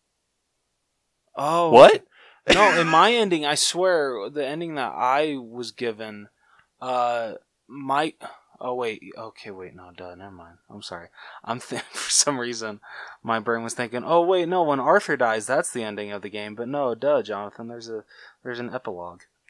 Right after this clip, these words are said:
Speaker 2: Yeah, wh-, when
Speaker 1: <laughs>
Speaker 2: frickin'
Speaker 1: So
Speaker 2: John kills him.
Speaker 1: Wow, I'm, I am, like, way off tonight. I don't know why. I'm so sorry. <laughs>
Speaker 2: Yeah, there was, like, this whole,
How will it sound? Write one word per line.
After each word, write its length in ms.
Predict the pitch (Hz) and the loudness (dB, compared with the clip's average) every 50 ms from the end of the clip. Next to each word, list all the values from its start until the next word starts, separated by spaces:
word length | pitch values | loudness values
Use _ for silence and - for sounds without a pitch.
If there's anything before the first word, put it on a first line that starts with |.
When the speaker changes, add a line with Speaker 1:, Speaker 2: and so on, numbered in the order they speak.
| _ _ | _ _
Speaker 2:
Yeah, 340 | - 160 117 - - - - - - | 2 2 2 2 -2 -10 -14 -4 -2
wh-, 160 | 110 - - - 180 | -2 -2 -2 -6 -2
when 180 | - 123 117 113 | -2 -2 -2 -2
Speaker 1:
<laughs> 20 | |
Speaker 2:
frickin' 300 | - - 135 127 135 139 | 0 0 0 0 2 0
Speaker 1:
So 40 | 156 | 0
Speaker 2:
John 460 | 107 113 135 135 131 139 123 117 - - - _ _ _ _ _ | 6 10 10 10 10 10 6 2 -4 -12 -20 _ _ _ _ _
kills 360 | - - - 82 82 78 73 | -4 0 2 2 2 2 0
him. 180 | 78 82 101 123 - - _ _ _ _ _ _ _ _ - - - _ _ _ _ _ _ _ _ | -4 -4 -4 -6 -6 -10 _ _ _ _ _ _ _ _ -20 -20 -20 _ _ _ _ _ _ _ _
Speaker 1:
Wow, 300 | - 101 95 92 90 - 104 | -14 -10 -10 -10 -10 -10 -12
I'm, 120 | 104 107 - _ _ _ _ _ - - - - - - - _ _ _ _ _ _ _ _ _ _ _ _ _ _ - - - | -16 -20 -20 _ _ _ _ _ -20 -20 -20 -20 -20 -20 -20 _ _ _ _ _ _ _ _ _ _ _ _ _ _ -20 -20 -12
I 160 | 117 127 156 175 | -6 -2 -2 -2
am, 100 | 156 123 | -2 -2
like, 180 | 107 101 95 | -6 -8 -10
way 220 | 95 101 110 117 110 | -10 -8 -6 -4 -2
off 240 | 101 104 120 - | -2 -2 -4 -4
tonight. 280 | - - 113 98 92 92 | -6 -8 -8 -8 -8 -8
I 20 | |
don't 180 | 92 104 120 131 | -6 -8 -8 -8
know 280 | 123 104 90 87 87 87 | -8 -10 -12 -14 -14 -12
why. 200 | 92 98 117 107 | -10 -10 -10 -10
I'm 280 | 98 113 127 113 92 - | -10 -12 -14 -14 -16 -16
so 200 | - - 110 110 | -16 -16 -16 -16
sorry. 420 | - 101 98 104 104 - - _ _ | -14 -10 -10 -10 -10 -12 -18 _ _
<laughs> 800 | _ _ _ - - _ _ _ _ _ _ _ _ - 139 - - - - - - - - - _ _ _ _ _ _ _ _ _ _ _ - - | _ _ _ -20 -20 _ _ _ _ _ _ _ _ -16 -14 -14 -12 -12 -12 -12 -12 -14 -18 -20 _ _ _ _ _ _ _ _ _ _ _ -6 -2
Speaker 2:
Yeah, 320 | - 104 95 73 - 58 | 0 2 2 0 -2 0
there 160 | 65 95 98 | 0 2 2
was, 100 | 101 107 | 2 2
like, 180 | 113 113 107 104 | 2 0 2 0
this 180 | 104 98 - | -2 -2 -2
whole, 560 | - - - 104 107 107 104 104 98 - - | -4 0 4 4 6 6 6 4 2 0 -4